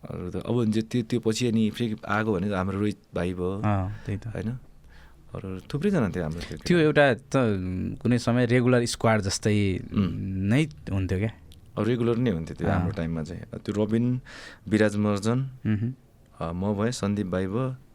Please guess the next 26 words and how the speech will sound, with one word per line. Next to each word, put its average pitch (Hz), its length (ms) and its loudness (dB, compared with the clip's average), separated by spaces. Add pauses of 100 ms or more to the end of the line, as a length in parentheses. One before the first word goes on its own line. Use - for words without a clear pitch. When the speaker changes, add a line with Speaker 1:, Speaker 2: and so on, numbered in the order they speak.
Speaker 1:
अ, 87 320 -4 (600)
हाम्रो 85 260 -6 (320)
रोहित 92 260 -4
भयो, 123 400 -4
Speaker 2:
उम्। 107 200 -2
Speaker 1:
होइन? - 480 -12 (280)
अगाडि 90 340 -4
जो 87 240 -6
अनिल 92 260 0
भयो, 92 220 -2
जुमानु 95 460 -4
भयो। 90 100 -2
Speaker 2:
उम्। 110 360 -2
Speaker 1:
अनि - 600 -16
त्यतिखेर 101 280 -4
भरत 90 280 -2
खवास 92 320 -2
भन्ने 85 120 -6
पनि 95 180 -4
थियो, 104 120 0
Speaker 2:
अँ, 104 80 2
Speaker 1:
एकदम 98 120 0
Speaker 2:
भरत 98 100 0
Speaker 1:
राम्रो 92 280 0
Speaker 2:
दाई। 104 140 -4
Speaker 1:
थियो। 131 100 -6